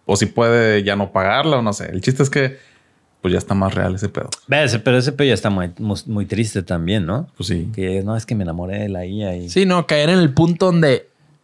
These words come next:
Speaker 3: A ver, que te levantes y digas, "No mames, no va a pasar nada porque es, son unos simples bytes, eh, ahí los que me están hablando falsos". Pues sí, ya, ya debe
Speaker 1: Pues sí,
Speaker 3: estar
Speaker 1: como
Speaker 3: muy
Speaker 1: en la,
Speaker 3: mal, o
Speaker 1: en la
Speaker 3: sea.
Speaker 1: película de Her. No sé si la hayan visto.
Speaker 3: Sí, tienes que saber desde el tiempo,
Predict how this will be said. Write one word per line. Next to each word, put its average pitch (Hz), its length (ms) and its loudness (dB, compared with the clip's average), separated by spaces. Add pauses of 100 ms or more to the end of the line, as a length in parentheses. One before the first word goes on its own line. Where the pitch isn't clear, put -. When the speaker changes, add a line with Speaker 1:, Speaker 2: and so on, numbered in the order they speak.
Speaker 3:
A 139 220 4
ver, 135 220 2
que 143 160 0
te 135 140 0
levantes 147 520 2
y 151 60 4
digas, 127 260 2
"No 139 100 0
mames, 147 260 0
no 131 120 0
va 143 80 2
a 143 40 -8
pasar 139 280 -2
nada 147 160 0
porque 131 220 -2
es, 127 100 -4
son - 380 -2
unos 139 140 0
simples 139 380 2
bytes, 123 520 0
eh, 113 120 0
ahí 117 320 0
los 123 180 -2
que 120 100 -2
me 113 80 0
están 113 220 -2
hablando 123 380 0
falsos". 123 600 -2 (840)
Pues - 160 -6
sí, 131 200 2
ya, 117 160 2
ya 120 120 -2
debe 123 120 0
Speaker 1:
Pues 117 120 0
sí, 175 40 0
Speaker 3:
estar 120 80 2
Speaker 1:
como 123 140 4
Speaker 3:
muy 101 100 2
Speaker 1:
en 98 60 2
la, 98 120 2
Speaker 3:
mal, 104 80 -4
o 113 40 -4
Speaker 1:
en 107 80 2
la 95 60 4
Speaker 3:
sea. 107 80 2
Speaker 1:
película 110 360 4
de 101 100 0
Her. - 140 -4 (1080)
No 107 140 2
sé 101 120 -6
si 104 80 -8
la 98 100 -2
hayan 98 180 -2
visto. 95 200 -12 (500)
Speaker 3:
Sí, 185 220 4
tienes 151 200 2
que 175 100 -2
saber 165 160 4
desde 165 140 2
el 139 100 0
tiempo, 131 260 2